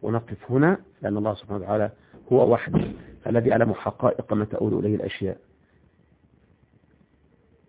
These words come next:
وعليه ورد الوقفان عند السلف: "وما يعلم تأويله إلا الله"،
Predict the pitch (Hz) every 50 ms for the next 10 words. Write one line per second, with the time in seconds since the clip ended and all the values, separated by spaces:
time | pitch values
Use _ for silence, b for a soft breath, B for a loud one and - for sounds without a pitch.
0 | _ _ _ _ _ _ _ _ _ _ _ _ _ - 110 95 98 107 107 107
1 | 104 92 95 107 113 101 95 98 95 95 92 - - 107 98 90 90 101 104 92
2 | 95 90 - - 82 69 - - _ - - _ _ _ _ _ _ _ - 107
3 | 101 101 92 95 104 104 101 - - - 90 92 98 98 95 92 92 98 98 95
4 | 92 92 110 131 156